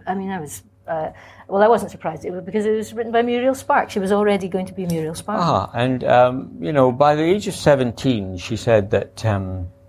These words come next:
Speaker 2: I, I think by that point
Speaker 1: Yeah.
Speaker 2: she was decided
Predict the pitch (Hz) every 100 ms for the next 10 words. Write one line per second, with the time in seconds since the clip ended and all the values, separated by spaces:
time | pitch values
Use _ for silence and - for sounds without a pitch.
0 | - - - - - - _ - - -
1 | - - - - - - 110 95 110 92
2 | 98 104 - 175 90 90 101 95 - 110
3 | 104 -